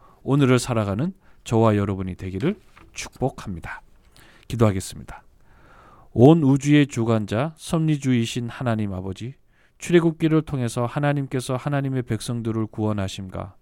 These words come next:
하나님을 믿는 자들이 세상의 권세보다 우위에 있는 하나님의 권세를 믿어야 함을 알게 하시니 감사합니다. 우리가 세상에 살지만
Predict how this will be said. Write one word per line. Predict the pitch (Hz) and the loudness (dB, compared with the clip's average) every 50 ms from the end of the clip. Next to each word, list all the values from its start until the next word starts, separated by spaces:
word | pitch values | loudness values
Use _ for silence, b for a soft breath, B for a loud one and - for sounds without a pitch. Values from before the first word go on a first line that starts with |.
| b b b b b b b b b - - | b b b b b b b b b -2 2
하나님을 | 156 165 160 160 160 156 156 151 | 4 6 6 6 6 4 4 4
믿는 | 135 127 135 135 139 139 | 2 2 2 0 0 0
자들이 | 127 127 117 117 123 117 120 113 | 0 0 0 0 0 0 0 -2
세상의 | 107 - 151 135 - 156 151 151 143 | -2 -2 -4 -2 -2 -2 -2 -2 -2
권세보다 | - - 123 131 127 - 143 127 113 107 107 - 107 | -2 -2 -2 0 0 -2 -2 -2 -2 -4 -2 -2 -2
우위에 | 104 101 120 127 127 123 120 113 | 0 0 0 0 0 2 2 2
있는 | 107 101 101 98 98 101 135 156 b b b b b b b b | 2 0 -2 -6 -6 -6 -8 -10 b b b b b b b b
하나님의 | - - 170 175 180 180 175 170 175 165 | -4 2 4 4 6 6 4 4 2 2
권세를 | - 139 143 143 131 147 139 143 | 2 0 0 2 2 0 0 0
믿어야 | 135 127 120 120 131 123 120 120 117 | 0 0 0 2 4 4 4 2 2
함을 | 117 110 110 107 | 0 -2 -2 -2
알게 | 104 98 98 98 104 | -2 -2 -2 -2 -4
하시니 | 98 95 - - 117 127 139 | -6 -6 -6 -8 -8 -8 -6
감사합니다. | - 117 104 101 101 - 110 101 92 87 82 - - 90 98 - _ _ b b b b b b b b b b b b b - | -4 -4 -4 -4 -4 -4 -4 -6 -6 -6 -10 -12 -14 -16 -16 -18 _ _ b b b b b b b b b b b b b 4
우리가 | 120 131 147 139 143 135 131 131 127 113 | 6 8 8 10 10 8 8 8 6 4
세상에 | - - 160 139 156 147 147 143 139 135 | 0 -2 -2 -2 0 0 0 0 -2 -2
살지만 | - - - 127 120 113 107 - - 107 107 101 104 107 98 95 | -2 -4 -4 -2 -2 -4 -4 -6 -8 -6 -4 -4 -4 -4 -6 -8